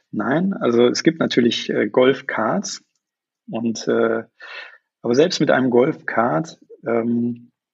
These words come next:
macht man auf so einer Runde noch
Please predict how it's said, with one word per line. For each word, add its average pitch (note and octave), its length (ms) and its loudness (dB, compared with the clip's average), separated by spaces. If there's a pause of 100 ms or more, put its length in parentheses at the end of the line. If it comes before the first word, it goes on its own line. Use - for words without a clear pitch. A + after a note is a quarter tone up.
(600)
macht B2 240 -4
man A#2+ 100 -2
auf A2 140 -4
so B2 80 0
einer A2+ 260 -2 (880)
Runde B2 680 2 (640)
noch A2 240 -6